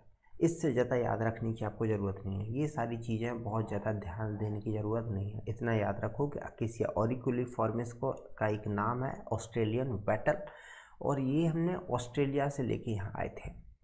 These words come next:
और acacia auriculiformis की फैमिली क्या होगी, acacia की जो है यानी कि mimosaceae की फैमिली होगी।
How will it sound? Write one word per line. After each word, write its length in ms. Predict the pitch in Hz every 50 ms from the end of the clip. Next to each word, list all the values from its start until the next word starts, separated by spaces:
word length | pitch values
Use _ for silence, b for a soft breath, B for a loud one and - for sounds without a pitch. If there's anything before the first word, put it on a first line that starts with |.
| b b b b b b b b b b b - - - -
और 320 | 117 110 104 101 - - -
acacia 380 | 107 - - 123 117 120 - 110
auriculiformis 840 | 120 127 123 120 - - 117 120 117 117 - 117 113 117 120 117
की 120 | - 123 117
फैमिली 380 | - - 127 131 143 151 156
क्या 140 | 156 156 147
होगी, 240 | 139 131 127 131 -
acacia 480 | - - - - 113 95 - - 123 123
की 140 | - - 139
जो 120 | - -
है 140 | 139 139 123
यानी 200 | 101 95 98 101
कि 140 | 101 107 107 101
mimosaceae 680 | 113 127 147 156 156 156 156 - 147 147 - 151 143 -
की 180 | - 196 202 208 202 208 - - -
फैमिली 320 | - 113 98 98 98 95 92
होगी। 340 | - - - 98 92 76 -